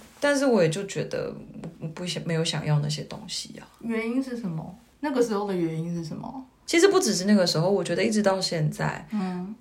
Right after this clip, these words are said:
Speaker 1: 开玩笑讲说我赛金花，赛金花，可是其实真正要我去 social 的时候，我觉得很累。就是我不喜欢有目的性的 social，直到现在，直到今日此刻，我在录这一集的时候，我依然是这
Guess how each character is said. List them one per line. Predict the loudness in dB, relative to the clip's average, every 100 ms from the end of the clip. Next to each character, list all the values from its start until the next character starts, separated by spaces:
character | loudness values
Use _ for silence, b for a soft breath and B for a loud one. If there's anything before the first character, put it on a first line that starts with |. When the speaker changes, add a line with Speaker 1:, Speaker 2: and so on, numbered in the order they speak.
| 2
Speaker 1:
开 | 8 10
玩 | 10
笑 | 10 6
讲 | 6 4
说 | 4
我 | 2
赛 | 2 2
金 | 0 -2
花， | -2 -2
赛 | 0 0
金 | 0 -2
花， | -2 -4 -6 -6
可 | -4
是 | 0 0
其 | 0 0
实 | 0 0
真 | 2 2 2
正 | 0 2
要 | 2 2
我 | 0 -4 -6 -10
去 | -6 -2 0
social | 2 4 4 2 -2 -6
的 | -4
时 | -4 -2 -4
候， | 0 0 0 -4 -10
我 | -2 0
觉 | 2 2
得 | 2
很 | 0 -2
累。 | -2 -4 -4 -14 _
就 | 0
是 | 2 4 4 2 -2
我 | -2
不 | 0
喜 | 2 2
欢 | 0 2
有 | 4
目 | 4 2
的 | 2 0
性 | 0 0
的 | -4 -6
social， | -8 -8 -8 -10 -14 -2
直 | 2 4
到 | 6 6
现 | 6 4 2
在， | 0 -2 -2
直 | 0
到 | 4 4
今 | 4 0 -2
日 | -4 -4
此 | -4 -4 -6 -6
刻， | 4 6 6
我 | 2
在 | 0 0
录 | 0
这 | 0 2
一 | 2
集 | 0 -6
的 | -6
时 | -8 -8 -6
候， | -2
我 | -2 -2
依 | -2
然 | 0 0 -2
是 | -6
这 | -6